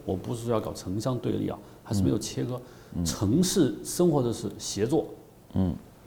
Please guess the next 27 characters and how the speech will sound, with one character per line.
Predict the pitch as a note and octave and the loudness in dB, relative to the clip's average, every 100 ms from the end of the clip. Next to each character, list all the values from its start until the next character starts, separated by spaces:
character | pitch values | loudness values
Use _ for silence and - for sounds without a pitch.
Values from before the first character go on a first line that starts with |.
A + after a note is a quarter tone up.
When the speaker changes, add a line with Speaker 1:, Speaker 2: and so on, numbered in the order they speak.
| - - | -16 -10
Speaker 1:
协 | - - C#3 | -2 0 2
作， | D#3 - - - - - - - | 0 -4 -14 -20 -20 -20 -20 -6
Speaker 2:
嗯。 | F#2 E2+ - - - - | -2 -2 -4 -14 -20 -6
Speaker 1:
管 | G2 G2 E3 | -2 2 2
理， | - - - - - | 0 -6 -20 -20 -14
秩 | - - F#3 | -10 -2 0
序， | G2 - - - - | 0 -4 -8 -10 -16
是 | - A2+ | -6 -6
吧？ | - - | -6 -12
井 | - F#2+ F2 | -10 -8 -6
然。 | F2+ F#2 - - - - - | -4 -6 -8 -14 -20 -20 -2
而 | C#3 | 2
这 | D#3 A3+ | 6 6
些 | F3 | 8
人 | C3+ | 6
就 | C3 | 6
是 | A2+ A2 | 0 0
一 | |
个 | G#2+ | 0
非 | D3+ | 0
井 | D#3 - - - | -2 -2 -8 -8
然 | D#2+ | -8
的 | F2 | -8
状 | - F2+ | -8 -10
态， | F#2 - - | -14 -18 -12
就 | F2 | -4
Speaker 2:
嗯。 | F2 | -2